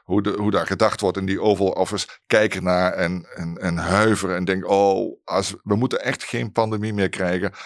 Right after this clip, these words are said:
als die Trump opnieuw aan de macht is." Dat gaat echt helemaal fout. En uit-, uiteindelijk geeft die documentaire natuurlijk niet echt heel veel nieuwe inzichten.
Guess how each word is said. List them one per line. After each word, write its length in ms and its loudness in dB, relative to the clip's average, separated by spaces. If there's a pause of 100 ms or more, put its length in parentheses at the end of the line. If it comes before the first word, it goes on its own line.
als 180 -2
die 140 -2
Trump 360 0
opnieuw 640 0
aan 140 0
de 60 0
macht 280 0
is." 140 -6
Dat 160 0
gaat 320 -8
echt 320 -8
helemaal 520 -2
fout. 380 -2 (800)
En 500 2
uit-, 240 0
uiteindelijk 640 0
geeft 320 -2
die 100 0
documentaire 640 0
natuurlijk 400 0
niet 460 -4
echt 280 -4
heel 280 2
veel 220 0
nieuwe 300 0
inzichten. 680 -2